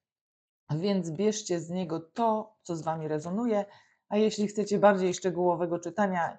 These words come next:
e, indywidualnego wglądu, to zapraszam do kontaktu. No to, kochani, zaczynamy.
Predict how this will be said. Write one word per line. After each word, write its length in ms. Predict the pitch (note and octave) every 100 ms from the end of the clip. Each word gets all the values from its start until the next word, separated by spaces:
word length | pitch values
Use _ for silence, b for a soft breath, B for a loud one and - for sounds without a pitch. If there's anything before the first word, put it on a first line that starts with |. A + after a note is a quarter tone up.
| _
e, 320 | E3+ D#3+ D3+ D#3
indywidualnego 840 | - F#3 E3+ E3+ E3+ E3+ E3 D#3+
wglądu, 680 | E3 G3 G3 F#3 F3 E3+ - b b b -
to 120 | A#3+
zapraszam 560 | G#3+ G#3 F#3 F#3 F3+
do 100 | E3+
kontaktu. 680 | E3 D#3+ D3 D3 - B2 B2+ _ b b b
No 80 | G3+
to, 100 | G3+
kochani, 360 | F#3 F3+ F3+ E3+
zaczynamy. 680 | G3 G3+ F#3 D#3+ C#3 C#3+